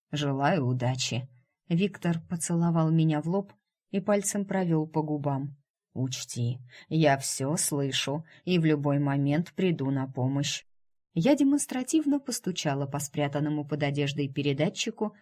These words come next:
совмещённому с диктофоном, напоминая о его существовании,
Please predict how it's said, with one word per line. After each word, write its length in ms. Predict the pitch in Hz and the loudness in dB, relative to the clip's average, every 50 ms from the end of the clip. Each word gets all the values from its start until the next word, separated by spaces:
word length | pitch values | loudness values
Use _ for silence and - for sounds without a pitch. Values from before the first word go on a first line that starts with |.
| _ _ - | _ _ -8
совмещённому 800 | - - 180 160 156 156 151 - - 156 147 156 151 147 147 147 | -2 0 0 2 2 0 0 0 -2 -2 0 0 0 0 -2 -2
с 60 | 147 | -2
диктофоном, 760 | 143 156 156 - - 135 139 - - 151 151 151 151 156 160 - _ _ _ _ _ - | -4 -4 -6 -4 -4 -6 -6 -4 -2 -2 0 0 0 -2 -2 -6 _ _ _ _ _ -4
напоминая 580 | 180 175 170 196 208 220 233 262 302 302 302 285 | -2 -2 0 2 2 2 4 4 4 4 4 2
о 140 | - 220 220 | 0 0 -2
его 320 | 196 190 185 160 170 196 | 0 0 0 0 0 -2
существовании, 1120 | 196 - 180 165 - - 151 - - 151 151 151 151 151 143 147 151 151 151 156 151 160 | -4 -4 -6 -6 -4 -6 -6 -6 -4 -4 -4 -2 -2 -2 -2 0 0 0 0 0 0 -2